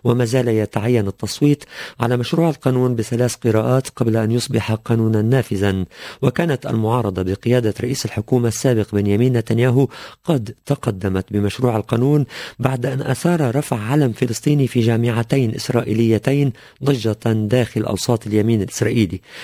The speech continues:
إلا أن رئيس الحكومة الإسرائيلية نفتالي بنيت صادق على القانون رغم تعهد المعارضة برفض التصويت على أي قانون يطرحه الائتلاف.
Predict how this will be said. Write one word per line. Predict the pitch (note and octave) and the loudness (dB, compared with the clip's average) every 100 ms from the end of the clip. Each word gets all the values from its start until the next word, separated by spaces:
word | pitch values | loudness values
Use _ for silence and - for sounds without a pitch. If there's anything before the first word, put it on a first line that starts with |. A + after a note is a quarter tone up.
| - | 0
إلا | C#3+ C#3 | 2 4
أن | F3 | 4
رئيس | C3 B2+ C3 | 4 0 -4
الحكومة | - - A2 B2 A2 | -4 -4 -2 0 0
الإسرائيلية | G2+ - A2+ A2 A2+ G#2+ | -2 -2 -2 2 2 2
نفتالي | G2+ - A2+ G#2 | 0 -2 0 2
بنيت | G2+ B2 C3+ - - - | 2 2 0 -4 -20 -8
صادق | - D#3 G#2+ - | -2 -2 -2 -4
على | G#2 G2 A2 | -2 0 0
القانون | F2+ - G2 B2+ C3+ - - - | -2 -4 0 2 2 -2 -12 0
رغم | D#3 A#2+ G2+ | 0 0 -4
تعهد | A2 A#2 G#2 G#2 G2+ | -4 -4 -2 -2 -2
المعارضة | G2 G#2+ A#2+ A2 A2+ A2 - - | 0 0 0 2 0 0 -10 -6
برفض | G#2 G#2 C#3 A#2 | -2 0 0 -2
التصويت | G2+ - A2+ - B2+ A2 | -4 -2 -4 0 0 0
على | G#2 G#2+ - | -2 -2 0
أي | C#3 G#2+ | 0 -2
قانون | - B2 B2+ G#2+ | -2 0 0 0
يطرحه | G2+ - C3+ - G#2 | -2 -2 -4 -2 -2
الائتلاف. | G#2 D3 - D3+ A#2 - | 0 -2 0 0 0 -6